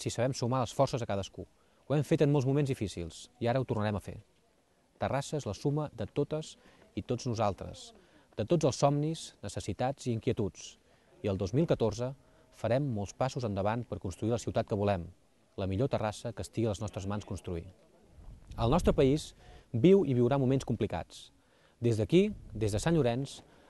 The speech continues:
es veu una gran part de Catalunya, el paisatge d'un país que ha de fer front a un repte històric. Més enllà de les opinions i desitjos de cadascú, hem de ser capaços de fer les coses ben fetes, amb serenitat,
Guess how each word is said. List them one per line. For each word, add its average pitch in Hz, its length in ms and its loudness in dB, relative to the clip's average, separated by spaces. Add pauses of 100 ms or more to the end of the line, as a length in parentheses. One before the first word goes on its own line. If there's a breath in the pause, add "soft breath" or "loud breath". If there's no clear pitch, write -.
(140)
es 104 80 -2
veu 147 320 6
una 117 160 0
gran 139 160 2
part 143 240 2
de 131 80 -2
Catalunya, 101 400 0 (560 loud breath)
el 110 80 -2
paisatge 147 560 2
d'un 135 240 2
país 123 460 0 (320 loud breath)
que - 80 4
ha 160 60 6
de 160 40 2
fer 143 160 0
front 135 160 2
a 131 60 2
un 117 100 2
repte 139 240 2
històric. - 540 -4 (840)
Més 160 240 4
enllà 160 160 4
de 165 80 6
les 123 140 4
opinions 160 480 2 (260)
i 110 80 0
desitjos 123 320 0
de 110 80 -2
cadascú, 123 380 2 (640)
hem 165 80 4
de 151 80 4
ser - 140 -2
capaços 151 580 0
de 113 160 -6
fer 139 140 0
les 131 100 -2
coses 135 240 2
ben 120 160 2
fetes, - 460 -2 (500 soft breath)
amb 101 80 -2
serenitat, 107 720 2